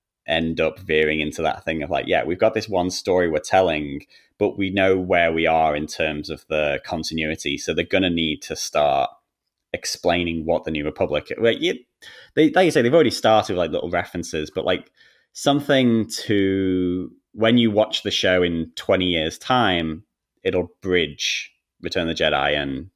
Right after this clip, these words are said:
Force Awakens and be like, "Oh, okay, so the New Republic were ineffective, the Imperials sort of rallied. Okay, well, I'm starting to get an idea of what this is now."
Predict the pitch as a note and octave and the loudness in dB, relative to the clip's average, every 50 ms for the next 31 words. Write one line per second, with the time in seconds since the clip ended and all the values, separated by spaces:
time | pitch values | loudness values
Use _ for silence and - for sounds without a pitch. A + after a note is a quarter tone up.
0 | _ _ _ - - E2+ D2 - - D2+ C#2 C2+ C#2+ C#2 - D2+ C#2 - D2+ D2+ | _ _ _ -6 -4 -4 -4 -4 -4 -4 -2 -2 -2 -2 -4 -6 -8 -6 -4 -2
1 | C#2+ C2+ - - - G#2 F#2 D2+ D#2 F2+ F2+ - - G1+ A1+ E2 A2 - - - | -2 -2 -2 0 0 2 2 4 2 2 0 0 -2 -2 -2 -2 -6 -12 -20 -20
2 | - - _ - - - G2 F#2 G2 F#2+ F#2+ - - F#2+ E2+ E2 - - F2 E2+ | -20 -20 _ -14 -6 -2 2 2 4 4 4 2 2 2 0 0 0 -2 -2 -2
3 | D#2+ D#2 D#2 - A2 G#2 G2+ - - G#2 G2 G2 G2 F#2+ F#2 - - _ - - | -2 -2 -2 0 2 0 2 2 0 2 4 4 4 2 0 -4 -12 _ -20 -20
4 | - _ _ - F2+ E2+ E2 - - F#2+ F#2 F2+ F2+ E2+ F2 E2+ - - E2 - | -20 _ _ -4 -4 -4 -2 0 0 2 4 4 4 2 0 -2 -4 -4 -4 -4
5 | - D2+ E2 F#2+ G2 G2 G2 G2 G2 F#2+ F#2+ F#2+ F#2 - - A#2+ A#2+ - F#2+ F2+ | -4 -2 0 2 2 4 4 4 4 2 2 2 0 0 -2 -2 0 2 2 2
6 | F#2+ F#2+ F#2 G#2 - B2+ A2+ G#2 G#2+ G#2 E2 E2 E2+ F2 E2+ D#2+ D#2 - D2 - | 2 2 0 0 2 2 2 2 2 0 -2 -2 -2 -4 -4 -6 -6 -6 -4 -4
7 | D#2 D2+ - - C2 - - C#2 A#1 B1 - D#2 B1 - - A#2+ | -4 -6 -4 -6 -8 -6 -6 -8 -8 -8 -10 -12 -14 -14 -16 -20